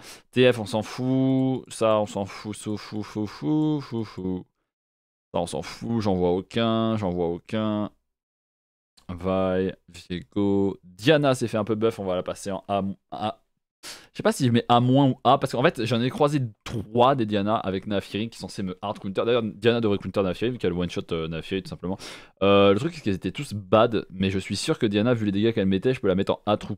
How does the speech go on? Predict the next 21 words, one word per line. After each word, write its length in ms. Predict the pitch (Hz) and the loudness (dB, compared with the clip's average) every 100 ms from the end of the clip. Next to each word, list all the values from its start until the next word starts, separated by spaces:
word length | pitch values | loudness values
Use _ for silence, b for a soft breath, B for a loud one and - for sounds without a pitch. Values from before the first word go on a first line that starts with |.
| - - | -12 -12
tout 80 | |
court 240 | - 113 107 | -4 2 2
et 20 | |
pas 180 | 101 95 | 4 2
A 100 | 92 | 2
moins, 300 | 90 90 104 - | 2 2 0 0
et 300 | 85 82 80 | -2 -2 -6
vous 140 | 90 | -6
dire 240 | 85 110 | -6 -6
que 180 | 95 82 | -4 -4
si 160 | 78 98 | -6 -8
vous 60 | |
voulez 240 | 87 95 101 | -4 -2 -2
jouer 160 | 98 | -2
Diana 380 | 95 95 98 98 | -2 0 0 2
et 80 | 87 | 0
exploser 340 | 92 104 95 | -2 -4 -2
la 80 | 95 | 0
daronne 220 | 90 90 | 0 -2
des 100 | 90 | -4
adversaires, 380 | 85 82 - 113 | -6 -6 -4 -6